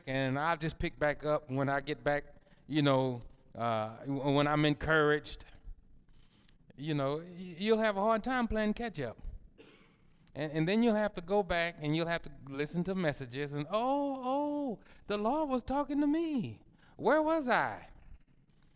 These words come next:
Sitting right there on the first row, not paying attention, thinking about other stuff. And so now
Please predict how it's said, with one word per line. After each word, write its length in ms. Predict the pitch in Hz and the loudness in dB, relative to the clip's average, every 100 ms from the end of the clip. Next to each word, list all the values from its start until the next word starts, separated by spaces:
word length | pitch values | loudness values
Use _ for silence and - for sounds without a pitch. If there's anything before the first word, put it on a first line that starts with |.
| _ _ _ _ - - _ _ _ - | _ _ _ _ -20 -20 _ _ _ -16
Sitting 280 | - 285 240 | -8 -2 0
right 180 | 202 | 0
there 120 | 202 185 | 0 0
on 60 | |
the 60 | 175 | 0
first 280 | 180 175 170 | -2 -2 -2
row, 220 | 185 202 - - - - - _ _ _ _ _ _ - | -4 -6 -12 -16 -18 -18 -20 _ _ _ _ _ _ -6
not 240 | 131 151 | -4 0
paying 220 | - 156 143 | 0 2 -2
attention, 400 | 147 147 160 156 - - - - - _ _ _ _ - | -4 -8 -12 -18 -20 -20 -20 -20 -20 _ _ _ _ -14
thinking 220 | 117 131 131 | -8 -6 -2
about 200 | 131 127 | -2 -2
other 200 | 123 107 | -6 -8
stuff. 280 | 127 131 - - - - - - - - - - - - _ _ _ _ _ - _ _ _ _ _ _ _ _ _ _ _ - | -10 -6 -6 -6 -12 -16 -16 -20 -20 -20 -20 -20 -20 -20 _ _ _ _ _ -20 _ _ _ _ _ _ _ _ _ _ _ -8
And 160 | 127 | -6
so 120 | 147 139 | -2 -2
now 440 | 143 208 180 | -2 -2 -4